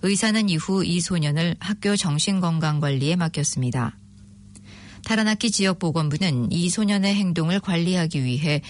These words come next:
극단적인 조치를 취할 수밖에 없었다고 밝혔습니다.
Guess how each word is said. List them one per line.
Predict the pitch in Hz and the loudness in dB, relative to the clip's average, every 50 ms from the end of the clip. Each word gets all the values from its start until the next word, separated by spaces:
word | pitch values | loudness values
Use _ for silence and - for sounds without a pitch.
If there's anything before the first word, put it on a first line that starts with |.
| - - - | -14 -18 -10
극단적인 | - - 165 - - 202 202 196 185 190 185 175 180 170 | -6 -4 -4 -2 0 0 0 2 2 2 2 2 0 0
조치를 | 165 160 143 - - 160 - 180 190 | 0 -2 -2 -2 -2 -2 0 0 0
취할 | 190 - - 226 220 214 220 | 0 0 0 2 2 2 0
수밖에 | - - 202 196 190 175 - 175 | 0 0 0 0 0 0 0 0
없었다고 | 156 131 - - - 139 127 - - 123 113 - 156 | 0 0 -2 -2 -2 -4 -4 -2 -2 -4 -2 -2 -2
밝혔습니다. | 170 190 135 - - 143 113 - - 123 120 120 107 110 113 113 | -2 -2 -4 -2 -2 -4 -4 -2 -2 -2 0 0 0 -2 -2 -2